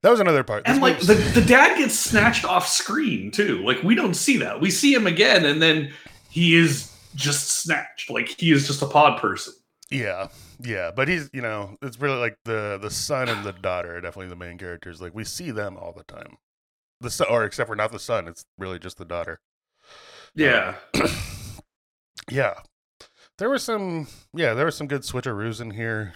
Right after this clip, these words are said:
Speaker 1: There was some cool, like, seeing, okay, so there's a scene where the daughter is taking a bath, and then she's, like, falling asleep in the
Speaker 2: Yeah.
Speaker 1: tub, and these vines start coming down from the ceiling.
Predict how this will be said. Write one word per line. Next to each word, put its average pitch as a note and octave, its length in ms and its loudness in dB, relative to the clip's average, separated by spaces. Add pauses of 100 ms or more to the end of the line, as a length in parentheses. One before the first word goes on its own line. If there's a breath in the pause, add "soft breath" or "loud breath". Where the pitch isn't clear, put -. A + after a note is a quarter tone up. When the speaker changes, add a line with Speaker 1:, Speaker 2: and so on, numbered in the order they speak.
(140)
Speaker 1:
There B2 100 -4
was A#2 120 -4
some A#2+ 160 -8
cool, G#2+ 640 -4
like, A2 200 -6
seeing, A#2+ 760 -8 (760 loud breath)
okay, B2+ 180 0
so D3+ 140 -2
there's C#3 220 2
a A#2 40 -6
scene C#3+ 280 -4
where B2+ 100 -2
the A2+ 100 -4
daughter G2+ 460 -4
is G#2 100 -8
taking G#2+ 380 -8
a F#2 60 -8
bath, F2 720 -8
and G2 180 -10
then F#2 340 -8 (140)
she's, G2+ 220 -12
like, G#2 120 -6
falling A2 260 0
asleep A#2 100 6
in A#2 60 8
the A#2+ 60 8
Speaker 2:
Yeah. G#2 300 6
Speaker 1:
tub, G#2+ 300 0
and G2 120 -10
these G#2 140 -10
vines G2+ 480 -8
start - 220 -10
coming A2 300 -10
down G2 200 -6
from G#2 160 -12
the G2+ 100 -10
ceiling. G#2+ 540 -10